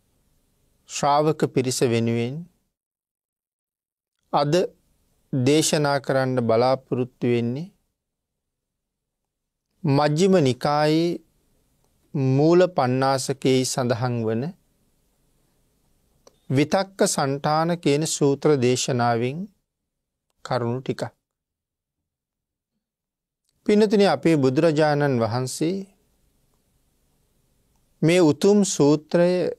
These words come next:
දේශනා කොට වදාළේ විශේෂයෙන් මේ භාවනානුයෝගී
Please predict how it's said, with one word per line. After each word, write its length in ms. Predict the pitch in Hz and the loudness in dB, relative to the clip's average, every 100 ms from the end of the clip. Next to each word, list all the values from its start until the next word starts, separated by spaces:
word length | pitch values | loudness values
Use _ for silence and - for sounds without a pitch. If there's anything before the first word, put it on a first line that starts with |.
| _ _ _ _ | _ _ _ _
දේශනා 600 | 147 127 147 - 147 139 131 | -2 2 2 0 -2 -2 -2
කොට 200 | 135 135 | -4 0
වදාළේ 680 | 117 107 117 120 123 175 - _ _ _ _ _ _ _ _ _ _ | 0 0 0 0 -4 -8 -14 _ _ _ _ _ _ _ _ _ _
විශේෂයෙන් 720 | 131 135 170 165 160 165 175 175 | -2 2 4 2 2 2 0 0
මේ 240 | 156 143 113 | 0 0 -2
භාවනානුයෝගී 1400 | 107 117 135 151 160 160 160 156 143 117 117 120 117 135 | -4 0 2 2 2 2 0 0 -2 -2 0 -2 -2 -4